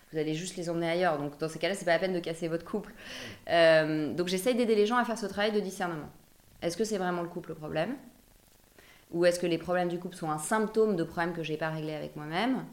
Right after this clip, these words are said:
Euh, et si vraiment le couple est irrécupérable,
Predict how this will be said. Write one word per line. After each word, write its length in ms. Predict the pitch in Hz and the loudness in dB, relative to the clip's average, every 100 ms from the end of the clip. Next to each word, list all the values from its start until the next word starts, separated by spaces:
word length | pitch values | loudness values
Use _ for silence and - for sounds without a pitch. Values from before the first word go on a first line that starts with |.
| - - - - - - | -18 -20 -20 -20 -12 0
Euh, 720 | 160 156 151 151 147 147 143 - | 2 4 4 4 4 4 2 2
et 120 | 185 | 0
si 200 | 185 185 | 0 -2
vraiment 320 | 170 180 196 | 2 4 4
le 100 | 190 165 | 2 0
couple 340 | - 190 180 | -2 -6 -4
est 160 | 165 170 | -4 -4
irrécupérable, 720 | 160 160 156 147 180 214 | -4 -6 -6 -4 0 0